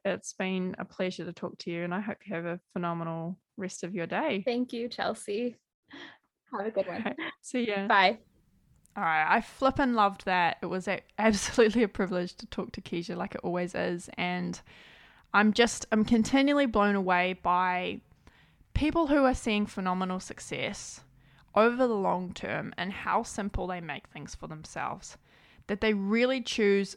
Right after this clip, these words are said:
Speaker 1: simplicity and repetition of actions to build those habits rather than having to have lots of variety, because they,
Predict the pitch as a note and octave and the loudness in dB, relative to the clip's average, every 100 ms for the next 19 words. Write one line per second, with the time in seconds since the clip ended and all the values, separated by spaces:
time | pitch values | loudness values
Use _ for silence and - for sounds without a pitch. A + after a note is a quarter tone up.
0 | _ - G#3 F#3+ - - G3 - G#3 - | _ -8 -2 -2 -2 0 0 0 -4 -2
1 | A3 C4+ E4+ - _ _ _ _ _ - | 0 0 -2 -10 _ _ _ _ _ 2
2 | G#3 G3 F#3+ F#3 F#3 - _ G3 G3+ A#3+ | 4 4 4 0 -2 -8 _ -2 2 4
3 | C#4 - - A3+ - A#3 A3+ - G3 - | 2 0 0 0 2 2 2 2 0 0
4 | - F#3+ - - A#3+ D4 F#4 - - - | 2 2 0 -2 -2 -2 -6 -12 -18 -20
5 | - - A#3 F#3 - G#3+ A3 A#3+ C#4+ C4+ | -12 -2 0 0 4 8 10 8 6 2
6 | B3+ A#3+ A#3+ - - F#3+ G3+ D#4 - - | 2 2 2 0 2 2 4 -2 -4 -16
7 | - G3 F#3 G3+ A3 A#3 C4 C#4 B3+ A#3+ | -10 -10 -6 2 6 6 6 4 2 -2
8 | - G3+ G3 F#3+ G3 G3 - F3 F3 F3+ | 0 0 0 -4 -4 -6 -4 -4 -2 -4
9 | - G#3 F#3+ D#3+ E3 A3+ D4 - E4+ F4+ | -4 -6 -8 -2 2 4 2 0 -4 -4
10 | - - - - - - - - - B3 | -8 -20 -20 -20 -20 -20 -8 -4 2 2
11 | A3 A#3+ A#3+ A#3+ | 6 6 6 4